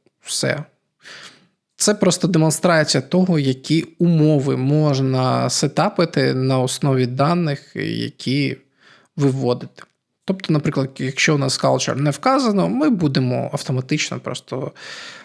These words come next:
додавати дефолтну англійську локалізацію.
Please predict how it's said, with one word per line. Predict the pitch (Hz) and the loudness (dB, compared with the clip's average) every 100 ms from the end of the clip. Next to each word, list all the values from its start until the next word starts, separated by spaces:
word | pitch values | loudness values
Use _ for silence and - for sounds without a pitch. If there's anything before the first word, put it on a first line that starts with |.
| - | -20
додавати | - 156 147 151 135 139 143 139 131 127 123 120 139 123 _ _ | -4 0 4 4 4 4 2 -2 -2 -2 -2 -4 -6 -10 _ _
дефолтну | 135 139 - 143 143 135 | -2 -2 2 0 2 -2
англійську | 127 135 127 - - 117 - _ _ _ _ _ _ _ _ _ _ _ | -2 -2 -2 -4 -6 -10 -10 _ _ _ _ _ _ _ _ _ _ _
локалізацію. | 143 131 127 123 - - - | -2 0 0 -2 -8 -12 -12